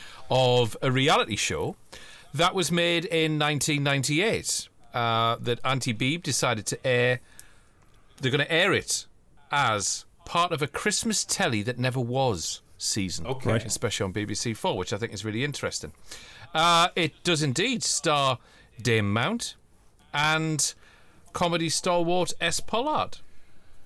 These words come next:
Speaker 1: And they're sitting in a skip that is transported via various diverse methods from Skegness to the North Pole, surviving only on a bag of crisps and cans of cider over a period of two days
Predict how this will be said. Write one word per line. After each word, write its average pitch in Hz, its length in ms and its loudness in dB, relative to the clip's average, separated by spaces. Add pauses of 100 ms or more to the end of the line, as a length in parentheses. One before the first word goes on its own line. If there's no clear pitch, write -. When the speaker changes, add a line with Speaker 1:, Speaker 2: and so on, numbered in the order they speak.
(480)
Speaker 1:
And 160 400 0
they're 156 380 2
sitting 226 380 0
in 196 100 0
a 151 60 0
skip - 440 -2 (580)
that 143 160 0
is 139 200 0
transported 160 880 0
via 135 400 2
various 160 560 0
diverse 117 560 0
methods 117 520 0 (400)
from 156 380 2
Skegness 165 840 2
to - 160 -2
the 123 80 2
North 127 340 2
Pole, 139 400 2 (160)
surviving 185 720 4
only 202 540 2 (340)
on 139 140 2
a 135 60 4
bag 151 280 2
of 185 140 0
crisps - 440 0
and 156 140 -2
cans 135 340 0
of 127 120 -2
cider 156 520 2
over 147 280 2
a 156 40 0
period 170 380 0
of 147 140 0
two 131 240 2
days 110 480 2